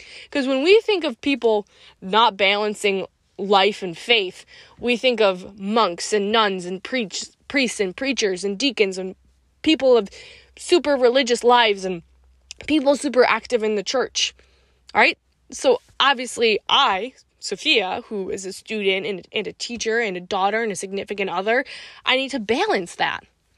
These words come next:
But being a Christian is not about balancing. It's about choosing God in everything I do. It's about choosing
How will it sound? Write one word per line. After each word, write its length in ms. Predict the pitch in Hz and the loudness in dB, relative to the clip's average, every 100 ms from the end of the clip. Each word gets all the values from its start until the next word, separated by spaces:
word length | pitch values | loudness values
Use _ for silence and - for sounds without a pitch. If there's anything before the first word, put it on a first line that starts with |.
| _ _ _ _ _ _ _ | _ _ _ _ _ _ _
But 200 | - 247 | -8 -6
being 220 | 208 359 494 | 2 4 4
a 60 | 359 | 2
Christian 440 | - 381 - 269 | 2 0 2 -2
is 160 | 240 214 | -4 -4
not 180 | 277 339 | -4 -4
about 440 | 202 180 185 175 | -4 -6 -8 -4
balancing. 760 | 214 330 381 185 - 165 - 214 _ _ _ _ _ _ _ _ | 0 2 2 -2 -8 -10 -12 -18 _ _ _ _ _ _ _ _
It's 180 | 320 - | -4 0
about 400 | 320 247 226 - _ _ _ | 0 0 -2 -4 _ _ _
choosing 540 | - - 277 302 349 | -6 -2 -2 -2 -2
God 340 | 240 202 202 208 | 0 2 2 0
in 140 | 226 - | -6 -4
everything 560 | 202 185 196 - 180 - | -4 -4 -6 -4 -6 -8
I 140 | - 254 | -8 -8
do. 440 | - 359 294 180 - _ _ _ _ - - - | 2 4 4 0 -8 _ _ _ _ -20 -16 -2
It's 180 | 208 - | -2 0
about 340 | 269 277 262 - _ _ _ | 0 4 2 0 _ _ _
choosing 600 | - - 359 359 370 370 | -2 4 6 6 2 -2